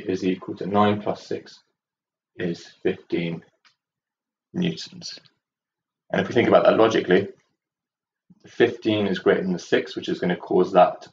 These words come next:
pull off in that direction. And here the ten plus the fifteen, the twenty-five is less than the forty, so that resistance is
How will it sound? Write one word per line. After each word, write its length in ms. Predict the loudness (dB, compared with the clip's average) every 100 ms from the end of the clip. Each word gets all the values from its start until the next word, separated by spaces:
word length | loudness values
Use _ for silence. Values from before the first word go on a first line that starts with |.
| _
pull 240 | -2 2
off 180 | 2 0
in 80 | 2
that 200 | 2 2
direction. 460 | 0 0 -2 -12 -12 _ _ _ _ _ -18
And 100 | -4
here 220 | 0 0
the 120 | 0
ten 520 | -10 -2 -2 -2 -6
plus 220 | -6 -6 -6
the 80 |
fifteen, 440 | -6 -6 -4 -6 -6
the 80 | -6
twenty-five 840 | 0 0 0 2 6 6 4 -2 _ _ _ _ _ _
is 180 | -8 0
less 280 | 4 4 0
than 100 | -10
the 60 |
forty, 400 | -2 -2 0 -4
so 80 | 0
that 160 | 0 0
resistance 600 | -4 -4 -6 -10 -10
is 60 | -14